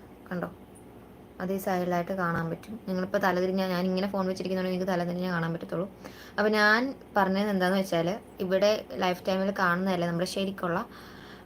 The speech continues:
ആ, വ്യൂസ് എന്ന് പറയുന്നത്. അത് ശരിക്കും പറഞ്ഞാല് ഇവിടെ ഏണിംഗ് എന്നും പറഞ്ഞ് ലാസ്റ്റ് ഞാൻ പറഞ്ഞല്ലോ, താഴെ അഞ്ച് കാറ്റഗറീസ് ഉണ്ട്. ഒന്ന് ഡാഷ്ബോർഡ്, പിന്നെ കണ്ടന്റ്, പിന്നെ അന-, അനലിറ്റിക്സ്, പിന്നെ കമ്മ്യൂണിറ്റി, പിന്നെ ഏൺ എന്ന് പറഞ്ഞൊരു ഓപ്ഷൻ ഉണ്ട്. അതിൻ്റെ താഴെയായിട്ട് ഏണിങ്സിൻ്റെ അവിടെ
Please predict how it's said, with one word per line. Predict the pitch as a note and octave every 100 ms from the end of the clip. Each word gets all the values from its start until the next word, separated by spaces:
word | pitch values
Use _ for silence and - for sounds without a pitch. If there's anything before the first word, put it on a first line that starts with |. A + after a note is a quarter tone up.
| -
ആ, | D3+ E3+ E3
വ്യൂസ് | D#3+ F3+ G3+ G3+
എന്ന് | G3+ F#3+
പറയുന്നത്. | E3+ E3 E3 F#3+
അത് | G3+ G3
ശരിക്കും | G#3+ F#3+ G#3+
പറഞ്ഞാല് | F3 E3+ F#3
ഇവിടെ | F#3+
ഏണിംഗ് | G3 F3+ F#3 G3 A3+ A3+
എന്നും | G#3 G3+
പറഞ്ഞ് | F3 F#3 G3
ലാസ്റ്റ് | F3 F3 - C#4 - - -
ഞാൻ | A#3
പറഞ്ഞല്ലോ, | A3+ A3+ G3+
താഴെ | F#3+ F#3 F#3+
അഞ്ച് | F#3+ F#3 G3
കാറ്റഗറീസ് | F#3 E3+ F3+ F3 G3 G3
ഉണ്ട്. | F3 F#3
ഒന്ന് | A#3 G3 F#3+
ഡാഷ്ബോർഡ്, | E3+ F3 - F3 F3
പിന്നെ | F#3+ F#3+ F#3
കണ്ടന്റ്, | E3+ E3 E3
പിന്നെ | F3+ F3+
അന-, | E3+ E3 E3 - - - - - -
അനലിറ്റിക്സ്, | F#3 F#3 E3+ F3+ -
പിന്നെ | G3+ F#3+ G3 G3
കമ്മ്യൂണിറ്റി, | F#3 F#3+ F#3 E3+ -
പിന്നെ | G3 G3 F#3+
ഏൺ | F#3 F#3 F#3+
എന്ന് | G#3
പറഞ്ഞൊരു | G3+ F#3+ F3+
ഓപ്ഷൻ | E3+ - F#3
ഉണ്ട്. | E3 A#3 - - - G3+
അതിൻ്റെ | G#3 A#3 B3
താഴെയായിട്ട് | G3 F#3+ G#3+ G3+ F#3+
ഏണിങ്സിൻ്റെ | A#3 G#3 F#3+ G3 G3 G#3 G#3 A#3+ A#3+
അവിടെ | G3+